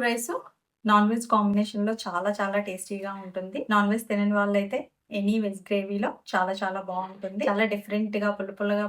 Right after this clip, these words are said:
భలే టేస్టీగా ఉంటుంది. ఒకరోజు మీరు కూడా తప్పకుండా ఈ రెసిపీ ట్రై చేయండి. ముందుగా ఇంగ్రీడియంట్స్ చూద్దాము. ఒక మూడు కట్టలు గోంగూరని ఈ విధంగా క్లీన్ చేసి పెట్టుకున్నాము. అలాగే ఒక మూడు ఆనియన్స్ని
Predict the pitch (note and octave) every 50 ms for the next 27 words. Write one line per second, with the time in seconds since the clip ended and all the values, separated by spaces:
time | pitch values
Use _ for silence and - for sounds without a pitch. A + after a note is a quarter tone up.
0 | G3 G3 G3 G3+ G3+ F#3+ G3 - - - G#3+ G#3 G#3+ G#3 G3+ G3+ G3+ G3+ G3+ G3+
1 | A#3 - - - - _ _ _ _ _ _ G3+ G3 A3 G3+ G#3+ A3 G#3 G#3 -
2 | - - _ - A3+ G#3 G#3 A3 G#3+ - A3 G#3+ G3+ - - - G#3 G#3 - G#3
3 | G#3 A3+ A3+ A3+ B3+ C#4+ C4+ A3+ G3+ G3 G3 - - A#3+ A#3 - G3 F#3 F#3 G3+
4 | - - A3+ G#3+ G#3 G3+ G3+ G3+ D4 - - - _ _ _ _ _ _ _ A3
5 | A3 G#3+ A3 A#3 A#3+ A3+ G#3 G3+ G3+ G3+ G3+ G#3 A3 A#3 A#3 - - A3 G3+ G3
6 | G3 F#3+ F#3+ F#3+ A3 - - - A#3 A#3 F#4 A4+ B4+ F4 A#3+ A3+ A#3+ A#3+ A#3+ A#3
7 | G#3+ G#3+ A3+ A3+ A#3 G#3+ G#3+ G#3 G#3 G#3 G#3 A3 A3 A3 A3+ C4+ D4+ - - -
8 | - - - - - - G#3+ G#3 G#3+ G#3 G#3 G#3 G#3+ C4+ E4+ - - - - -
9 | - - A3 G3+ G3+ G3+ G3+ G#3+ G#3 G#3 - G3+ F#3+ - - - - F#3+ F#3 F#3
10 | F#3 G3 - D4+ - - - - - - - - - - - - - - - G3+
11 | G3 G3+ G3+ G3+ A3+ - - - - - - - - - - - - - - -
12 | - - - - - A3 - D#4+ F4+ F4+ D4+ A#3 A#3 A#3 A3+ G#3+ G#3 G#3+ A3 A3+
13 | A3+ A3+ A3+ - - C#4+